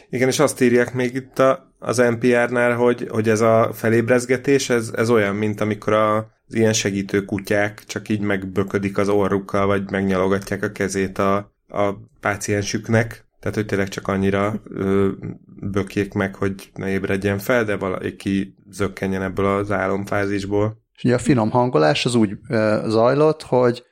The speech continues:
Speaker 2: ö, Tyler folyamatosan, ugye, együtt lakott a, az, az apjával, és az apja folyamatosan hordta a,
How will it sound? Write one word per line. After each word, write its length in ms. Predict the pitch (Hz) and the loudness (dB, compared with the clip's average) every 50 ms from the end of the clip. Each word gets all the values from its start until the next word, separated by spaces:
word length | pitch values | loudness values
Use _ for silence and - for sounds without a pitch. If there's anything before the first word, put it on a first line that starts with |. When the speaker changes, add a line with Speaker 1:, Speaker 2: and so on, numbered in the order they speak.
| _ _ - | _ _ -4
Speaker 2:
ö, 240 | - 113 117 117 120 127 _ _ _ _ _ | -2 0 0 0 -2 -4 _ _ _ _ _
Tyler 380 | - - 113 104 104 110 117 120 | 2 4 4 4 6 4 4 4
folyamatosan, 920 | - - 107 101 95 101 101 - 107 - - 113 107 107 110 110 - _ _ _ _ - | 4 4 4 4 4 2 2 0 0 2 2 2 2 2 2 0 -2 _ _ _ _ -6
ugye, 200 | - 87 - - - _ | -4 -4 -4 -6 -10 _
együtt 480 | - 117 107 95 101 101 101 - - _ _ _ _ | -2 -2 -2 0 0 -2 -2 -4 -18 _ _ _ _
lakott 520 | - 110 107 98 - 113 107 - - - 110 | 0 2 2 2 2 0 -2 -2 -2 -2 0
a, 300 | 110 107 107 107 - - | 0 2 0 -2 -2 -4
az, 180 | - 104 101 | -6 -6 -4
az 200 | - - 113 - | -2 -2 0 2
apjával, 520 | 143 175 185 - - 202 196 185 185 170 160 | 2 2 2 2 2 2 4 4 4 2 2
és 60 | 151 | 0
az 80 | 160 | 0
apja 240 | 156 135 123 - 120 | 2 2 2 2 -2
folyamatosan 460 | 110 - 123 107 104 98 - 113 104 | -2 -2 -2 -4 -4 -4 -4 -4 -2
hordta 480 | 92 107 101 98 98 - - 98 95 98 101 - _ _ _ _ | 0 2 2 2 0 2 2 2 2 2 0 -2 _ _ _ _
a, 400 | - - - 98 95 95 95 104 | -16 -10 -8 -6 -4 -4 -4 -6